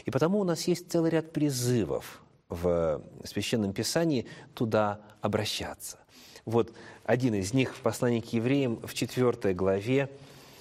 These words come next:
э, шестнадцатый стих. "Посему да приступаем с дерзновением к престолу благодати,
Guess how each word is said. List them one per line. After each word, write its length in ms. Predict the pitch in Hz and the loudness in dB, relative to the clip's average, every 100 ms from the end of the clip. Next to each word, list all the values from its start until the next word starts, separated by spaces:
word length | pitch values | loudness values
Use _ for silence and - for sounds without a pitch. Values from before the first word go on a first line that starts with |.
| - - - | -20 -20 -6
э, 460 | - 90 90 98 110 | -2 2 2 0 0
шестнадцатый 720 | - 139 117 90 - - 78 | 0 2 2 0 -4 -6 -6
стих. 360 | - - - - - - - - - - | -6 -10 -14 -14 -14 -14 -16 -16 -16 -4
"Посему 680 | 110 101 - 92 101 160 202 - - - - - - - - - - - - | -2 0 0 0 2 2 0 -4 -18 -20 -16 -16 -16 -20 -20 -20 -20 -20 -8
да 260 | 92 101 123 | 0 0 2
приступаем 1040 | 143 143 - - 131 - 127 98 67 - - | 0 0 0 -2 -2 0 0 0 -2 -8 -4
с 180 | 101 104 | -2 2
дерзновением 1200 | 113 156 135 135 143 143 160 165 135 80 67 65 - - - - - | 4 4 4 0 0 2 2 2 0 -4 -6 -8 -18 -20 -20 -18 -14
к 100 | - | 2
престолу 600 | 123 - - 160 190 170 | 2 2 2 2 4 2
благодати, 960 | 156 151 160 143 151 117 - - - | 0 2 2 4 2 2 -2 -8 -10